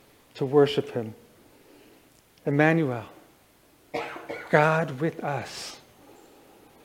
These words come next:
As the Israelites eagerly awaited the coming of Emmanuel, as they waited, we rejoice. Even while we are experiencing these hard times and often unbearable times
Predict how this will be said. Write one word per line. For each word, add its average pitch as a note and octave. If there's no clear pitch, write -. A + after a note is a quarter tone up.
As D#3
the E3
Israelites A3
eagerly A#3+
awaited G3
the F#3
coming G#3
of F#3
Emmanuel, D3+
as D3+
they F#3
waited, G3
we F#3+
rejoice. E3+
Even B3+
while G#3
we F#3+
are E3+
experiencing F3
these D#3
hard F#3
times D#3
and D3+
often D#3
unbearable E3
times A#2+